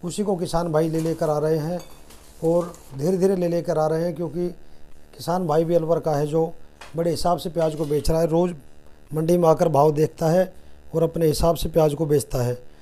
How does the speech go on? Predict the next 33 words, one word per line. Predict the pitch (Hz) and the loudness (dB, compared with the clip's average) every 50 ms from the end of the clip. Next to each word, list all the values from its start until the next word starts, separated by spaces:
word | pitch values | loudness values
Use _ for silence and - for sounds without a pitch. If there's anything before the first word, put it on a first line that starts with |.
| - - - - - - | -20 -20 -20 -12 -6 -2
तो | 175 | 2
दोस्तों, | 160 190 185 - - 196 | 4 4 4 6 6 6
आज | 196 190 | 6 6
सुबह | - 185 180 185 | 4 2 2 2
से | 165 - 190 | 4 4 2
ही | 190 | 2
बूंदाबांदी | 170 170 175 170 175 170 175 175 175 | 2 2 4 4 6 6 4 4 4
हो | 165 160 | 4 6
रही | 165 175 170 175 | 6 4 4 4
है, | 190 190 | 6 6
अभी | 185 165 170 175 | 6 4 2 2
तक | 156 175 160 147 | 2 0 0 2
प्याज | 143 165 160 165 156 | 4 4 4 4 4
की | 151 175 165 | 2 0 0
बोली | 151 156 156 156 | 2 0 0 0
नहीं | 156 147 147 | 0 2 2
लगी | 156 165 165 175 170 | 2 2 4 4 4
है, | 165 190 196 - - - - - - - - - - - - - - - | 4 4 2 0 -6 -14 -20 -20 -20 -20 -20 -20 -20 -20 -20 -20 -12 -4
क्योंकि | - 180 175 135 196 202 208 202 202 - - - - - - - - - - - - - - | -2 -2 0 4 4 4 4 4 0 -6 -12 -18 -20 -20 -20 -20 -20 -20 -20 -20 -10 2 6
बारिश | 151 165 208 214 175 190 | 8 10 10 10 8 4
रुक | 196 180 | 2 6
जाएगी, | 180 190 190 196 196 | 8 10 10 10 8
उसके | 190 - - 196 | 6 2 2 4
बाद | 170 175 175 175 170 | 6 6 6 6 6
ही | 185 | 4
प्याज | 160 180 175 175 170 | 4 6 6 6 4
को | 165 - 180 175 170 165 - - - - - - - - - - - - - - | 4 2 2 2 2 0 -4 -12 -20 -20 -20 -20 -20 -20 -20 -20 -20 -20 -18 -6
बेचा | 139 143 165 180 - 190 185 | -2 0 2 4 6 6 8
जाएगा | 170 175 175 180 175 190 190 190 185 - - - - | 8 8 8 8 8 8 8 6 4 0 -8 -4 0
और | 170 165 165 175 - 165 | 4 4 6 4 4 2
मौसम | 165 156 160 175 165 - 196 190 190 | -2 -2 0 0 2 2 0 0 0
खुल | - 147 170 | 0 0 4
जाएगा, | 170 175 180 190 190 156 | 6 8 8 8 8 6